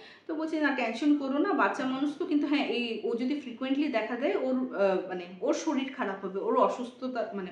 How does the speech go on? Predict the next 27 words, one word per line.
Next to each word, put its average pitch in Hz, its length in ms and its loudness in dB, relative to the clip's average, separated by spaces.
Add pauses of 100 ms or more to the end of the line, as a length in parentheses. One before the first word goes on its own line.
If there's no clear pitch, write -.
অসুস্থ 262 360 -2
হয়ে 208 180 0
যাবে, 208 260 -4 (500)
কিন্তু 302 200 2
ও 285 160 4
harmful 262 680 2
নয়।" 160 160 -4 (140)
তো 196 100 0
ওরকম 208 460 -2 (880)
মানে 185 240 -4
যদি 214 220 -6
ওরকম 240 240 -2
harmful 226 480 -2
হতো, 254 300 -4
যেটা 220 200 -2
আগেও 220 360 2
বললাম, 202 320 2
harmful 208 420 0
soul 254 280 0
হলে 254 180 2
না 392 160 4 (320)
তোমাকে 294 220 2
ভয় 247 340 6
দেখাতো। 254 380 4
ও 226 80 4
কিন্তু, 330 520 2
উম, 247 140 -2